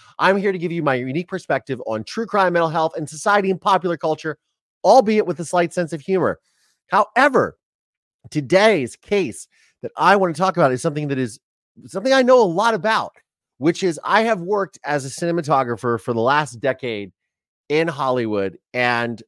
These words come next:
when this all went down in October of twenty twenty-one, all my friends were flooding me. Everybody was talking about it in the industry because we had just, you know, we had just gone through covid and we were still in the midst of covid.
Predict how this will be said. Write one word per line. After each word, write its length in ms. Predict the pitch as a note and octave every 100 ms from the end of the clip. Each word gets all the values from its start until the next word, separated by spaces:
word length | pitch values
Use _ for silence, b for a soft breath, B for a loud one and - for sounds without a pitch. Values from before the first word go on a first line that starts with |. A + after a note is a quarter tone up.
| _
when 400 | G#2+ B2+ B2+ - _ -
this 380 | A2 D#3 G#3+
all 260 | A3+ G3 F3+
went 240 | D#3+ D#3
down 520 | - C3 B2 A2+ G#2+ - _
in 140 | B2
October 460 | A2 G#2 - C3 B2+
of 60 | A2+
twenty 220 | A#2+ A2
twenty-one, 640 | F#2+ G#2 G2 F#2+ F2+ F2 - _ _ _ _ _ _
all 180 | G#2 C3
my 140 | C3+
friends 240 | B2 B2 A2+
were 80 | A2+
flooding 400 | - A#2 A2+ A#2
me. 160 | A#2
Everybody 360 | D3+ D#3+ D3+ C3
was 140 | A2
talking 320 | - G#2+ A#2
about 240 | A2+ A2 G#2
it 80 | G2
in 140 | G2
the 140 | G#2
industry 440 | D3+ D#3+ D3 - C#3
because 320 | A#2 G#2 F2+
we 200 | F#2 A2+
had 120 | F2+
just, 320 | D2+ G2+ - _ b b b b b
you 100 | A#2
know, 60 | A2
we 60 | G#3
had 100 | E3
just 180 | C4
gone 220 | G#3+ A3+ F#3
through 160 | C#3
covid 440 | - D3+ D#3 E2 C2
and 120 | D3+
we 80 | G3
were 120 | G3+
still 340 | F3+ - B3 G#3
in 120 | F#3
the 80 | D3+
midst 400 | C3 C#3+ - A#2+
of 120 | F#2
covid. 400 | A#2 G2 -